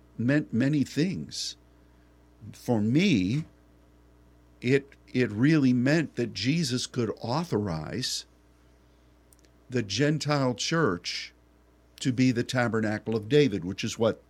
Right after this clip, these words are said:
the scripture tells us. And perhaps that would not have been able to be had Jesus not risen into that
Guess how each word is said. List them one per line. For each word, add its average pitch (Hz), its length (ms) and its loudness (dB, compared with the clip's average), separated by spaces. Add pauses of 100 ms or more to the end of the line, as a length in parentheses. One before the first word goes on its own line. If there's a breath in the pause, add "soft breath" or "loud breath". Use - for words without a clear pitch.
(100)
the 110 80 -6
scripture 107 640 -2 (260)
tells 170 320 0
us. - 440 -6 (2000)
And 117 540 2 (640)
perhaps 139 480 -2
that 131 280 0
would 127 260 0
not 139 420 0 (100)
have 113 240 -2
been 123 160 0
able 117 260 0
to 110 100 -4
be 123 500 0
had 117 240 -2
Jesus 135 520 -2
not 113 300 0 (800 soft breath)
risen 139 540 4
into 139 720 2
that 120 360 0